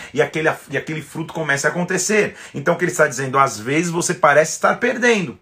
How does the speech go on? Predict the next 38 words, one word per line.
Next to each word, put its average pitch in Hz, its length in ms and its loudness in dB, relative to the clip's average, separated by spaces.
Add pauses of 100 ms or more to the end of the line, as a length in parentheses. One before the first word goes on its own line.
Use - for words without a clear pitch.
(240)
mas 131 160 2
na 147 80 2
verdade 143 420 4
não 180 80 2
é 214 60 6
perda, 175 460 2
é 151 120 4
ganho. 160 520 2 (180)
Eu 123 80 0
estou 156 260 0
podando 220 680 6
a 233 60 8
árvore. 151 420 4
Ele 139 60 -8
está 151 180 0
dizendo, 139 360 -6
"Eu 226 300 6
vou 180 220 2
não 180 280 0
perder 196 600 4
na 170 120 4
cruz. 143 360 -6 (180)
Eu 139 100 -4
estou 156 240 0
me 160 120 -4
podando, 180 600 6
eu 175 40 4
estou 165 160 -2
me 165 100 -2
cortando 196 600 2
porque 208 300 2
vai 147 480 4 (180)
frutificar." 196 880 2 (680)
Ele 165 160 2
diz 156 100 2
assim, 175 220 2
versículo 160 440 -2
cinco, - 360 -4